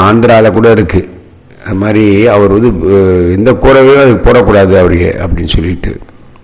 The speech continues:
அது மாதிரி எண்ட-, எண்டாலே இருப்பாராம், வெயிலே இருக்கணும் அவரு அப்படின்லாம். இதெல்லாம் அறியாமை இதெல்லாம். அது சுவாமி வந்து நம்முடைய ஐயா சொல்றாங்க, சி கே எஸ் ஐயா, அதான் நம்பர் ஒன் ரேங்க் பெரிய புராணத்தை எழுதினவங்களே.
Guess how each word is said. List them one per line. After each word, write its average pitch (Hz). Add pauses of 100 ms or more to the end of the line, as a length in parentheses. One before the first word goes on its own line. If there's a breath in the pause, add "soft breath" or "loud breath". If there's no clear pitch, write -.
(1080 loud breath)
அது 98
மாதிரி 92
எண்ட-, 104 (140)
எண்டாலே 117
இருப்பாராம், 104
வெயிலே 98
இருக்கணும் 98
அவரு 85
அப்படின்லாம். 95
இதெல்லாம் 107
அறியாமை 90
இதெல்லாம். - (220)
அது 90
சுவாமி 107
வந்து 107 (160)
நம்முடைய 87
ஐயா 90
சொல்றாங்க, 104
சி 107
கே 120
எஸ் 107
ஐயா, 98 (300)
அதான் 95
நம்பர் 104
ஒன் 117
ரேங்க் 107
பெரிய 107
புராணத்தை 107
எழுதினவங்களே. 104